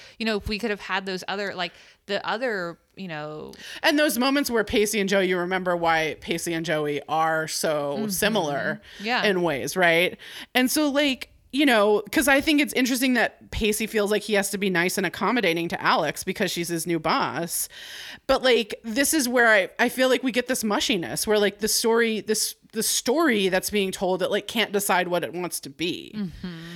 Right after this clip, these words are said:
Speaker 2: you know? So it's like,
Speaker 1: Yeah.
Speaker 2: it's like, there's no, like,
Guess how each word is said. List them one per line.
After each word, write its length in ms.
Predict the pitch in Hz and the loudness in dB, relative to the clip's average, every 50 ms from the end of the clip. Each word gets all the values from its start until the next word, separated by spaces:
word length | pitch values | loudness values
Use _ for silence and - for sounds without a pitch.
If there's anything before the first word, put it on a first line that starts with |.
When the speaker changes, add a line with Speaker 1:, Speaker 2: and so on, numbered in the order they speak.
| 165 - | -16 -12
Speaker 2:
you 160 | - 214 226 | -4 -2 2
know? 300 | 220 202 185 175 175 175 | 2 4 4 4 4 2
So 200 | 190 - - 220 | 2 2 2 4
it's 220 | 214 208 208 208 - | 4 4 2 2 2
like, 640 | 220 208 196 185 185 175 175 170 - - - - - - | 4 4 6 6 4 4 2 -2 -6 -14 -20 -20 -16 -10
Speaker 1:
Yeah. 240 | 202 196 202 - 190 175 - - - - - - - - - - - - _ - - - - - - - - 196 196 - - _ - | -6 -6 -6 -6 -8 -14 -20 -20 -20 -20 -20 -20 -20 -20 -20 -20 -20 -20 _ -4 -2 -2 -2 -2 -4 -6 -8 -10 -12 -12 -14 _ -4
Speaker 2:
it's 180 | - 247 - | -2 0 0
like, 140 | 262 262 - | 0 0 2
there's 240 | 254 254 254 240 226 | 4 4 4 4 4
no, 220 | 254 247 254 262 | 2 4 4 4
like, 340 | 254 247 226 208 196 202 - | 4 4 4 2 2 0 -4